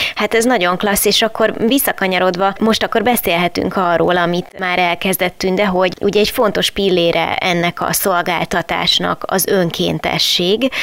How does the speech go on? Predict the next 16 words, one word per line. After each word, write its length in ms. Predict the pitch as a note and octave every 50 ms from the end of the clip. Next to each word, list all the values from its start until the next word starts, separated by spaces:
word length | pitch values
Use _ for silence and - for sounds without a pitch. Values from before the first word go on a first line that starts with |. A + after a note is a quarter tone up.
| - - - - -
mert 360 | G3+ G#3+ G#3+ G3 F3+ - -
hogy 160 | - A3+ G#3
ugye 180 | G#3 F3 G3+ F#3+
arról 320 | G3 G3 F3 E3+ E3+ E3
van 220 | D#3 E3+ E3 D#3+
szó, 380 | E3 - - - A3 G#3 G#3+ G#3+ - -
hogy 280 | - F3+ F3 E3+ - -
ezeket 560 | - G3 F#3 - E3 E3 - F3+ E3+ - -
a 60 | F3
hanganyagokat 1160 | F3 - - G#3+ F#3 E3+ E3+ E3 F3 E3+ E3 E3+ E3 - F3 E3+ - - G#3+ G3 G#3+ A3 - - - - - - - -
egy 260 | - - G#3 F#3 G#3+
önkéntes 560 | A3+ G#3+ - - F3+ E3+ D#3+ F3+ F3+ - -
hálózat 760 | - F#3 E3+ E3 E3 E3 E3 E3+ E3+ - - - F3 - - -
segítségével 1300 | - - A3 G3 E3 - E3 - - - G3 F3+ F3+ F3 F#3 F3 E3 D3+ F3 E3 E3 E3 F3 - - - -
olvassák 840 | - - F#3+ F3+ E3+ D#3+ E3+ E3+ E3 - - - F3+ - E3 - -
fel, 540 | - - - - F#3 F#3 G#3+ A#3+ B3 C4+